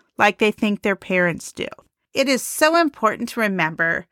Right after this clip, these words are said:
we don't ever know fully what is going on behind the scenes in the life of a young person unless they invite us into their world. We don't know what baggage they are bringing with them, what they are carrying inside of them that they can't speak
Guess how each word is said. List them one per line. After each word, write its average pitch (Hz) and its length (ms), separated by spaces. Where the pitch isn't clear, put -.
we 277 100
don't 294 260
ever 277 300
know 240 300
fully 196 540
what 220 200
is 277 140
going 277 320
on 220 280
behind 220 500
the 220 80
scenes 196 500
in 196 100
the 185 120
life 185 320
of 247 120
a 202 120
young 170 300
person 294 580
unless 226 520
they 208 420
invite 196 400
us 190 220
into 185 340
their 165 280
world. 151 560
We 233 180
don't 254 300
know 240 120
what 170 300
baggage 202 520
they 285 180
are 262 80
bringing 262 400
with 254 220
them, 254 480
what 214 200
they 202 180
are 175 120
carrying 240 480
inside 214 460
of 247 140
them 247 320
that 190 200
they 196 100
can't 214 480
speak - 580